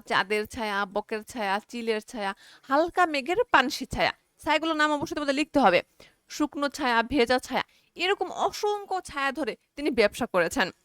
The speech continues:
এই ছায়াবাজি বা ছায়ার ব্যব-, ব্যব-, ব্যবসা অবাস্তব নিশ্চয়। এই ছায়াগুলো অসুখেরও বহ ঔষধ। কেমন? অনিদ্রা, এই ছায়াগুলো কিন্তু, এই, এই ছায়ার নামগুলো মনে রাখতে হবে, আর এই ছায়াগুলো কোন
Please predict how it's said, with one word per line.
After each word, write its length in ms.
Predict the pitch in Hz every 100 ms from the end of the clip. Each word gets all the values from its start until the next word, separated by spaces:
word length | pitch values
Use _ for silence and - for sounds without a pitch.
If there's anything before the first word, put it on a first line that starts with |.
| _ - - _
এই 140 | - 277
ছায়াবাজি 640 | - 269 247 320 330 330
বা 140 | 269 226
ছায়ার 360 | - - 208
ব্যব-, 240 | 240 233 277
ব্যব-, 240 | - - -
ব্যবসা 460 | 185 196 - 320 392 - _
অবাস্তব 540 | - 240 254 - - 415 -
নিশ্চয়। 540 | 247 320 - - 170 - _ _ _ -
এই 140 | 339 523
ছায়াগুলো 480 | - 349 320 302 269 - -
অসুখেরও 500 | - - 427 359 240
বহ 180 | 202 226
ঔষধ। 280 | 180 - 175 - _ _ _ _ _ _
কেমন? 220 | 311 320 427 - - - - _
অনিদ্রা, 440 | 254 277 349 320 -
এই 120 | 240
ছায়াগুলো 400 | 262 - 262 285
কিন্তু, 240 | 339 320 - - 160
এই, 140 | - 226
এই 140 | - 254
ছায়ার 320 | 254 247 254 254
নামগুলো 420 | 185 208 214 269
মনে 180 | 294 320
রাখতে 240 | 339 -
হবে, 180 | 427 302 190 - -
আর 120 | - - -
এই 140 | 349 539
ছায়াগুলো 400 | - 302 262 233
কোন 200 | 233 370